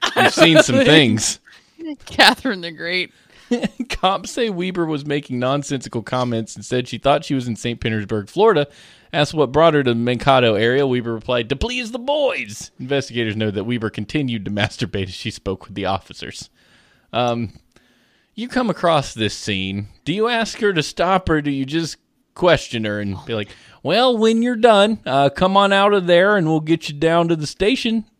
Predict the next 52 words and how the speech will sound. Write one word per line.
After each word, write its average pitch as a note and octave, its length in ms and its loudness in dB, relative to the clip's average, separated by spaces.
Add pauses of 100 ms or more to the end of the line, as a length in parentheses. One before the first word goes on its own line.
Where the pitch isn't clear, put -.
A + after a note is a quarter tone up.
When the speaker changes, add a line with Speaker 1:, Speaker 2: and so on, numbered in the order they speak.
(120)
Speaker 1:
okay?" A3 540 -6 (800)
You D3+ 180 -6
know? G3+ 200 -4 (100)
Speaker 2:
<laughs> - 120 -20
You, D#4 540 -2
you, B3 300 -10
you C#4+ 220 -10
finish C4 420 -10
up, - 160 -12
did - 200 -12
you? A#3+ 160 -6 (580)
Travis C5+ 440 -2
said G#4 180 -6
the C4 80 -2
iPad B3+ 540 -4
is B3 160 -4
only A#3 280 -6
for - 180 -12
that - 260 -10
time - 240 -10
of - 100 -2
the A#4+ 120 -10
month. G3 540 0 (260)
Speaker 1:
<laughs> - 40 -6
Oh. G#2+ 320 -6 (360)
Speaker 2:
I - 140 0
didn't A4+ 360 -4
get D#4+ 100 2
it. A#4+ 260 2
I'm E4 120 -2
like, F4+ 300 -6
"Travis, A4+ 400 -4
your G#4+ 100 -2
vagina G#4 480 0
doesn't G#4+ 280 -2
get F#4 280 -4
bigger F#4+ 320 2
when F4+ 140 0
you're F4 100 2
on E4+ 120 2
your C#4+ 120 -2
period." B3+ 760 2
And A3+ 100 -2
I'm A#3 120 -2
like, A3 300 0
<laughs> - 60 -14
"Oh," F#3+ 1200 0
and E3+ 100 -8
then D#3+ 140 -10
I D#3 80 -12
got D2 320 -10
it. - 240 -16